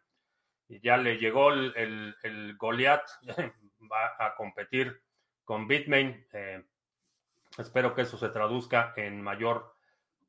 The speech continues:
opciones para los, eh, compradores de asics. Y también está por ahí el... Eh, el anuncio de Jack Dorsey que van a lanzar un proyecto open source de chips de minería, bastante interesante.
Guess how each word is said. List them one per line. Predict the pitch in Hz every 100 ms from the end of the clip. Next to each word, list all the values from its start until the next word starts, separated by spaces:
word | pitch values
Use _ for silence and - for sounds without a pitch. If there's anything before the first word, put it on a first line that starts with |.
| _ _
opciones | 120 - 165 170 175 165
para | 131 117 110 110 110 107
los, | 107 107 - - -
eh, | 110 104 101 98 95
compradores | 113 107 110 131 139 113
de | 110 -
asics. | 143 151 170 170 - -
Y | 120 113 110
también | 143 117 143 190
está | 135 151 147
por | 131
ahí | 120 131
el... | 127 113 - _ _ _ _ _ _
Eh, | 117 110 107 107 104 -
el | 113
anuncio | 113 139 156 156 139 120
de | 113 110 107 107 107
Jack | 123 127 - -
Dorsey | 139 147 - 120
que | 113 107
van | 107 117
a |
lanzar | 110 104 - 113
un | 110
proyecto | 107 107 113 113
open | 117 117 107
source | - 117 113 - _
de | 104 104 101 98
chips | - 120 -
de |
minería, | 107 104 120 147 143 _ -
bastante | 104 - 117 117
interesante. | 107 107 135 143 147 123